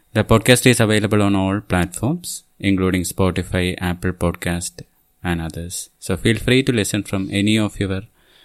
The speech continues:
favorite podcast platforms as you like.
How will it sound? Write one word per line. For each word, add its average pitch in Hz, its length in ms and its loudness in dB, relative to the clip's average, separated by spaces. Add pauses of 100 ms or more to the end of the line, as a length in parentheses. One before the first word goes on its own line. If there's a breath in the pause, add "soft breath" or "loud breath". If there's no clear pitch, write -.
(280 soft breath)
favorite 104 540 0 (160)
podcast 98 680 -2
platforms 95 720 -2
as 92 400 -4
you 92 140 -4
like. 87 420 -8